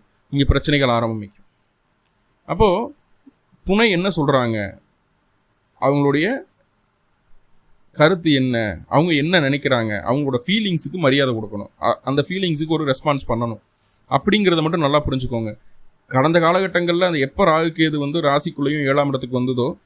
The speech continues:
அப்பிருந்து இந்த காதல் அமைப்புகள்லையும் சரி, கணவன் மனைவி உறவுலையும் சரி, நிறைய ஸ்டேஜரி பார்த்தாச்சு. யாரை நம்பி ஒரு விஷயத்தை செய்யறோமோ அவங்களே ஏமாத்துறாங்க.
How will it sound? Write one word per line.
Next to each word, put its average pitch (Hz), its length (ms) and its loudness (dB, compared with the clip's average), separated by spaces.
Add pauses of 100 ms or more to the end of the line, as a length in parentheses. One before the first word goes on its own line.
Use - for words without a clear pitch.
(240)
அப்பிருந்து 190 760 0
இந்த 165 160 2 (500)
காதல் 170 360 2
அமைப்புகள்லையும் 151 560 0
சரி, 143 280 -2
கணவன் 156 340 -4
மனைவி 147 260 -2
உறவுலையும் 139 440 0
சரி, 135 340 -4
நிறைய 165 720 0 (100)
ஸ்டேஜரி 160 360 0
பார்த்தாச்சு. 131 420 -2 (1040)
யாரை 151 300 4
நம்பி 180 720 -2
ஒரு 143 180 -2
விஷயத்தை 165 380 -2
செய்யறோமோ 151 400 0
அவங்களே 147 360 0
ஏமாத்துறாங்க. 131 680 -2